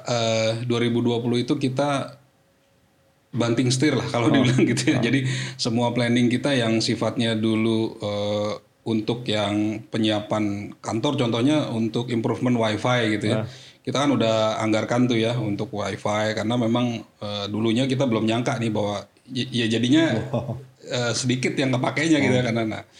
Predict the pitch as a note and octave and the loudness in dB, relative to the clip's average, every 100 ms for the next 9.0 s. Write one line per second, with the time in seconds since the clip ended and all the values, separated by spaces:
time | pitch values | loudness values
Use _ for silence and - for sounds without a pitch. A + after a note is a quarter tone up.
0 | - - - D3 D3+ E3 E3+ - A#2 A2+ | -20 -12 -4 -2 0 0 0 -2 -2 0
1 | A2 A#2 A#2+ D3+ C3+ B2+ B2 B2 D#3+ C#3+ | 0 2 2 0 2 2 2 2 4 4
2 | A2+ A2 A2+ A2 A2 - G#2+ G#2+ G#2 G#2 | 2 0 2 2 0 -2 -4 -2 -4 -4
3 | G#2 - - _ _ _ - - - B2+ | -6 -8 -16 _ _ _ -20 -20 -6 -4
4 | B2+ A#2 C#3+ C3+ - C3 B2+ - A2 A2+ | -4 -2 -2 -2 -2 -2 -2 -2 -2 0
5 | A#2 A#2 A2+ B2 A#2 - B2 C#3 A#2 A2+ | 0 2 0 -2 -2 0 2 2 2 0
6 | A2+ A2 A2 A#2 A2 G#2 - G#2+ - B2+ | -2 -2 -2 0 0 0 -2 -2 0 -2
7 | C3 - - - - - A2 D3+ B2+ B2 | -4 -10 -12 -14 -18 -12 -4 0 2 4
8 | C3+ C3 A#2 A2 A2 - A2 G#2 G2+ G2 | 4 2 2 0 0 -2 -2 -2 -2 -4